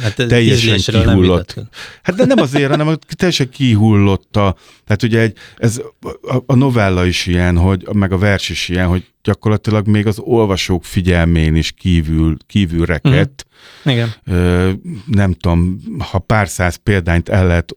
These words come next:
Speaker 2: adni egy fantasztikus költőnek, a kortárs költőnek a művéből, vagy egy,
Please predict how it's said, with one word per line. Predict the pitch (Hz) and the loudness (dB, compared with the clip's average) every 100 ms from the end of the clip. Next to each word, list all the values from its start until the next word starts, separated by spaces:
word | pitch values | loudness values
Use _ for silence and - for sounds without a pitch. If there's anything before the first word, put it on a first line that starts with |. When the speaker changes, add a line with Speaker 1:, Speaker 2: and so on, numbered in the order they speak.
| - | -6
Speaker 2:
adni | 92 87 90 | -2 0 2
egy | 82 - | 0 0
fantasztikus | - 95 - - - - - | -2 -2 -2 -8 -8 -8 -6
költőnek, | - 90 - 82 82 80 90 | -2 -2 -2 -2 -2 -2 -2
a | 85 - - - | -2 -4 -12 -8
kortárs | - 104 90 85 | -4 -2 -2 -2
költőnek | - 95 98 87 - | -2 -2 0 -2 0
a | |
művéből, | 85 90 87 85 82 87 | 0 2 2 0 2 2
vagy | 85 87 | 2 2
egy, | 85 | 0